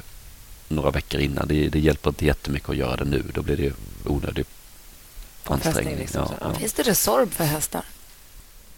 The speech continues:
Speaker 1: <laughs> Ja, nja,
Speaker 2: Men
Speaker 1: det
Speaker 2: veterinärerna måste ju ha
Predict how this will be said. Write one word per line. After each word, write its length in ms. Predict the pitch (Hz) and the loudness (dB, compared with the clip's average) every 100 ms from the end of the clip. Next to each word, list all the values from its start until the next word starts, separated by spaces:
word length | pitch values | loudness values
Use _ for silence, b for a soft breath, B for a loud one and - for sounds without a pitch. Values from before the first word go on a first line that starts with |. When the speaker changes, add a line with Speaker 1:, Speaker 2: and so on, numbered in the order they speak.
| - - - - - | -18 -16 -16 -10 -4
Speaker 1:
<laughs> 720 | 87 82 - - - 123 - 110 82 | -2 -2 -2 -8 0 2 2 0 4
Ja, 440 | 107 87 80 82 85 | 8 10 10 8 6
nja, 80 | 82 85 | 4 6
Speaker 2:
Men 80 | 80 | 8
Speaker 1:
det 40 | 80 | 6
Speaker 2:
veterinärerna 540 | 165 180 156 180 247 349 | 4 2 4 4 4 0
måste 200 | 349 269 | 0 0
ju 60 | |
ha 60 | 220 | 0